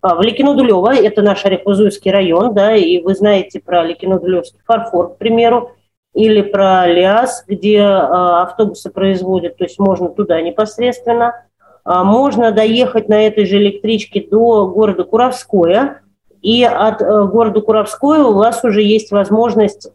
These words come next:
также на электричках, я не беру сейчас сознательно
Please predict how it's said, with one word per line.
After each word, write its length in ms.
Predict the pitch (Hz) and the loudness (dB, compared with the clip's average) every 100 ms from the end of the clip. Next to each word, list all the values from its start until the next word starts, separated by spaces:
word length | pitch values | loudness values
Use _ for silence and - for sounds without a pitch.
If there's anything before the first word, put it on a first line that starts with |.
| _ _ - | _ _ -2
также 340 | 233 202 190 | 0 0 0
на 140 | 180 | 2
электричках, 680 | 185 190 - 311 - 220 196 | 2 0 0 -2 0 -4 -2
я 180 | 202 202 | 0 2
не 180 | 196 214 | 2 2
беру 260 | 208 247 220 | 2 0 -4
сейчас 360 | - 208 196 | -2 -2 -2
сознательно 720 | 220 208 226 214 190 180 170 | 0 2 2 0 0 0 -2